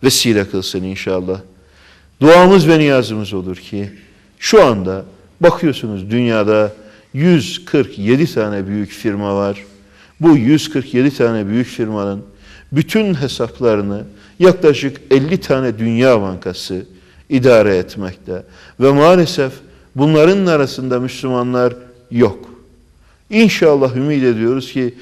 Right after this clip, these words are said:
bir dahaki seneye kadar Müslümanların kendi ticaretlerini yapabilecekleri,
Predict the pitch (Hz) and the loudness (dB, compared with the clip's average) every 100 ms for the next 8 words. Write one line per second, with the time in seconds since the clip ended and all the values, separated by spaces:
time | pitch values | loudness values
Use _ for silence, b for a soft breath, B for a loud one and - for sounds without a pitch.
0 | B B - 113 208 233 196 160 139 151 | B B -12 0 2 4 2 2 -2 -6
1 | - 127 117 107 104 110 95 92 - - | -4 -2 -2 -4 -6 -6 -6 -6 -10 -18
2 | _ b b b b 156 - 175 170 170 | _ b b b b -2 0 2 4 6
3 | 170 165 160 147 190 190 151 151 139 135 | 6 4 0 0 0 0 2 4 2 2
4 | 120 113 107 101 98 92 90 90 87 - | 0 2 -2 -4 -6 -6 -8 -10 -14 -16
5 | 85 87 | -16 -16